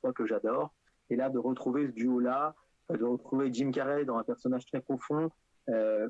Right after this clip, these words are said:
et à la fois drôle. C'est vrai que Jim Carrey, il n'y en a pas beaucoup des acteurs comme lui. Je ferais le parallèle qui pourrait peut-être sembler maladroit à certains, mais avec, euh, Robin Williams, dans ce genre de,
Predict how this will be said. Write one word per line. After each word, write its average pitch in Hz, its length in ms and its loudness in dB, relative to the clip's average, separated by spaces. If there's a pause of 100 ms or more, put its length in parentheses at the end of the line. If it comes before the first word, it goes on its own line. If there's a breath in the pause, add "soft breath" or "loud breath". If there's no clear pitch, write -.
(180)
et 147 140 2
à 147 60 0
la 147 100 -2
fois 156 180 -2
drôle. 160 400 0 (360)
C'est 151 140 -6
vrai 151 140 0
que 143 40 -6
Jim 147 180 0
Carrey, 147 200 0
il 175 40 0
n'y 156 60 0
en 135 60 -2
a 127 60 -2
pas 156 120 -2
beaucoup 160 240 -2
des 135 160 0
acteurs 131 280 -4
comme 127 200 0
lui. 160 240 2 (380 soft breath)
Je - 100 -8
ferais 135 200 0
le 127 60 -2
parallèle 135 500 0
qui - 140 -6
pourrait 123 220 -2
peut-être 123 180 -2
sembler 127 280 0
maladroit 123 420 0
à 123 60 -6
certains, 151 400 -4
mais 123 140 2
avec, 113 320 -2
euh, 113 200 2
Robin 127 280 0
Williams, 143 560 0
dans 117 220 0
ce 113 60 2
genre 131 200 0
de, 117 280 0